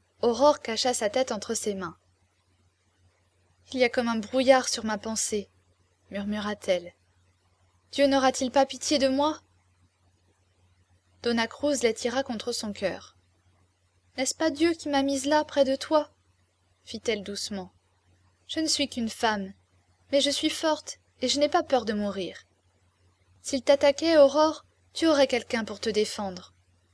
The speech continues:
Aurore lui rendit son étreinte. On commençait à entendre les voix tumultueuses de ceux qui appelaient Dona Cruz. «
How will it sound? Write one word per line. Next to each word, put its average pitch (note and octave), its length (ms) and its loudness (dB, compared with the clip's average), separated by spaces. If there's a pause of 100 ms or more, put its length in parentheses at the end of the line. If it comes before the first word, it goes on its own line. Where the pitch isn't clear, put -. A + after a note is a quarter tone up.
(920)
Aurore C4+ 360 2
lui B3 120 2
rendit A#3+ 280 -2
son A#3+ 200 -4
étreinte. G#3 580 -10 (1700)
On A3+ 100 -6
commençait D#4 560 -2
à A3+ 60 4
entendre A#3 400 -2
les G#3 120 2
voix B3 200 6
tumultueuses C4+ 800 -2 (100)
de G3 120 -4
ceux C#4+ 200 0
qui C#4 180 -4
appelaient A#3+ 360 6
Dona A3+ 260 -2
Cruz. « F3 500 -10